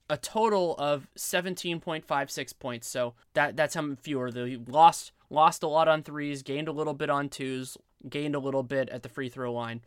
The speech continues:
So a difference of about one point eight per game. So what you do then is you think, okay, well, so if you have four point three points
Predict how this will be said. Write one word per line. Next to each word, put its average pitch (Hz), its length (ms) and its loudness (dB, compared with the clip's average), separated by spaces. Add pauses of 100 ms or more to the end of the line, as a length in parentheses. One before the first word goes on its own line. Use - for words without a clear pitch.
(160)
So 139 300 0
a 139 40 -8
difference 180 380 -2
of 160 100 -2
about 151 420 4
one 151 280 -2
point 147 320 -4
eight 127 240 -6
per 127 200 -10
game. - 280 -16 (180)
So 185 380 2 (720)
what 175 220 -2
you 185 120 -2
do 247 180 0
then 226 280 2
is 147 120 -6
you 143 80 -8
think, 131 220 -8
okay, 147 360 -6 (200)
well, 151 320 0
so 135 200 -4
if 135 100 -12
you 131 100 -4
have 120 120 -2 (140)
four 180 280 -4
point 220 280 -4
three 165 240 -6
points 143 400 -8